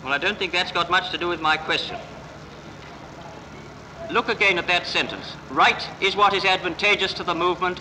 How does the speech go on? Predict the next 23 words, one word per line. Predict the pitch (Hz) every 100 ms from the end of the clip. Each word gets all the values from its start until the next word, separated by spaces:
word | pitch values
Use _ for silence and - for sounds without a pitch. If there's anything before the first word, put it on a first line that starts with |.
| 160
and | 175 143
wrong | 175 196 190 190 -
what | 180 180
harms | 196 185 143 104
it." | 92 - - - - - - - - - - - - - - -
Does | - 247
not | 226 233
that | 196 196 -
show | - 190 190
perfectly | - 214 214 - 208
clearly | 202 202 160 127 190 - - - - - - - - - - - -
that | 185 185
the | 170
Nazi | 165 214 - 175
Party | - 196 185 127 185 220 - - - - - - - - - -
regarded | 160 175 190 208 208 202
the | 190 180
S | 214 - - -
A | 180 147 185 214 -
as | 170 165
a |
privileged | - - 233 226 220 - - - -
body | 196 185 185 240